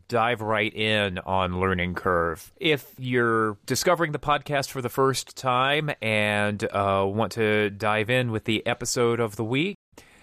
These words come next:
here is everything that happened in the previous, uh, ninety-three episodes and some change. Well, not everything, but the stuff that's relevant, what you need to know. Babylon Five is a formerly neutral space station at the heart of many space empires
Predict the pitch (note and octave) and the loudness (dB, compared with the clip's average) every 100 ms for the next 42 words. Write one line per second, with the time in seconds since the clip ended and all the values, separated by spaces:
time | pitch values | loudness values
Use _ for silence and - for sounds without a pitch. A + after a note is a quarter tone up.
0 | - - F3+ F3+ F3+ D3+ D3 D3 - - | -18 0 2 2 0 0 2 2 0 -6
1 | - E3 E3+ E3 E3+ D#3+ D3 C#3+ B2+ D3 | -2 0 0 -2 0 -2 0 -2 -2 -4
2 | D3 D#3+ D3 D3 - E3+ D#3+ C3 G2 F#2 | -2 -2 -2 -4 0 0 2 2 0 0
3 | - - G2 G2+ G#2+ G#2 G2+ - G#2 G2+ | -2 0 0 0 0 0 -4 -2 0 2
4 | F#2+ F2+ F#2 - F#2 - F2 F2 F2 - | 2 0 0 0 0 -2 -4 -4 -6 -6
5 | E2 - - - - - - - _ - | -8 -12 -14 -16 -20 -20 -20 -20 _ -20
6 | - B2 A2+ C3 A#2+ - A2 G2+ F#2 F#2+ | -2 0 0 0 -2 -2 -2 -2 -4 -4
7 | F2+ G2 A2+ - A#2+ - - G2 G2+ F2 | -2 -4 -4 0 0 0 -10 -2 0 0
8 | E2 C#2 - A2 - A#2 A#2 C3 B2 A2+ | -2 -6 -2 -2 -2 -2 -2 -2 -4 -2
9 | A#2+ A2 G#2 - - - - F3+ A#3 B3+ | 0 0 -2 -8 -20 -20 -4 -2 -2 0
10 | F#3+ D#3+ D#3+ D#3+ C3+ A#2 G#2+ F3 F3 D#3 | -2 0 0 0 -2 -8 -2 2 2 2
11 | C#3+ C3+ A#2+ A#2 D#3 D3+ D#3 C3+ - - | 0 0 0 2 2 2 0 0 -2 0
12 | B2 A2 - F#2 F2 F#2+ F2+ F2 C#3 C3+ | 0 0 0 0 0 -4 -4 -2 0 0
13 | - G#2+ G#2 A2 B2 D#3 D#3+ D3 - - | 0 -4 -2 -2 0 0 2 -2 -4 0
14 | B2 A#2 - C3+ C3+ - F2+ B1+ A#1 - | 0 0 -2 -2 0 0 0 -2 -6 -10